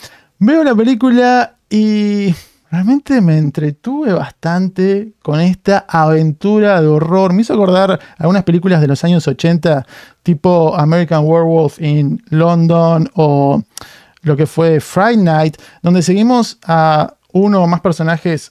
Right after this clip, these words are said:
jóvenes, en algunos casos adolescentes, por una aventura de horror que va a tener algunos toques de comedia, de comedia negra.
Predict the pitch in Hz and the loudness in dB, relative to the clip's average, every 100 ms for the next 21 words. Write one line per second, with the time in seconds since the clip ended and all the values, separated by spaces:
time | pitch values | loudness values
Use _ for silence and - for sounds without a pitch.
0 | _ - 170 156 156 151 156 - 143 147 | _ -4 0 2 0 -2 -6 -6 -6 -4
1 | 156 156 156 - - 143 - 147 143 139 | -4 -2 -2 -4 -14 -12 -4 -2 -2 -2
2 | 160 147 135 151 - - - _ 247 330 | -4 -4 -2 -6 -6 -16 -20 _ -4 -2
3 | 339 - 196 196 190 190 185 - 254 247 | -2 -4 -4 -2 -2 -2 -4 -4 -2 0
4 | 233 233 196 151 170 170 185 196 196 190 | 0 -2 -4 0 0 0 0 0 0 -4
5 | - - 185 202 190 196 180 180 151 - | -8 -4 -2 0 -2 0 0 0 -2 -4
6 | 180 185 170 - - 135 147 143 151 143 | -4 -2 -6 -6 -14 -6 -4 -4 -6 -4
7 | 143 143 143 151 147 135 139 143 147 143 | -4 -4 -6 -6 -6 -8 -8 -4 -2 -2
8 | 139 139 143 143 156 | -2 -4 -2 -2 -2